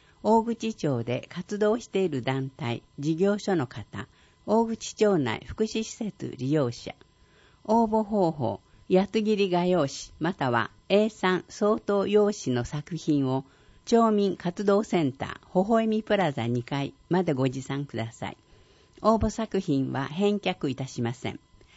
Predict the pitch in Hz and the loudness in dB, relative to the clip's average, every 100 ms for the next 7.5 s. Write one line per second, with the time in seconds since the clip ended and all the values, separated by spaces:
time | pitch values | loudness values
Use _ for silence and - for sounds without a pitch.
0 | - _ _ _ - 226 233 - 190 - | -20 _ _ _ -2 0 0 -2 -6 0
1 | 170 127 - _ - 220 233 226 - 180 | 2 2 -4 _ -8 0 0 0 -2 2
2 | 180 165 165 135 131 - - - - 151 | 2 2 2 4 2 0 -14 -12 2 4
3 | 160 190 135 - - - 117 - 110 - | 6 4 2 -2 -14 -6 -6 -6 -12 -12
4 | _ _ _ - - 214 170 - - _ | _ _ _ -6 0 2 2 -2 -8 _
5 | _ _ _ - _ - 226 233 233 233 | _ _ _ -20 _ 2 4 4 0 -2
6 | 220 202 185 147 151 123 123 - _ - | -6 -4 0 0 0 -2 -4 -6 _ 0
7 | 190 226 233 233 | 2 4 0 2